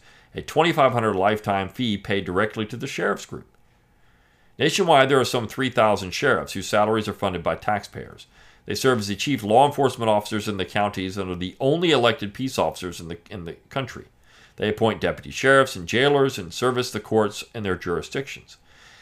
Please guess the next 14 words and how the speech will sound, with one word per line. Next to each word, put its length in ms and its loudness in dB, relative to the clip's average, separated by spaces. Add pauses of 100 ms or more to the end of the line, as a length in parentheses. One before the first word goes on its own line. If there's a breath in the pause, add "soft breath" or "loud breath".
(300 soft breath)
Especially 460 6
in 80 4
rural 240 10
areas, 460 4
sheriffs 300 0
hold 200 4
immense 420 -2
sway 260 0
over 160 0
what 200 0
happens 380 -8
in 100 -14
their 160 -14
county, 440 -10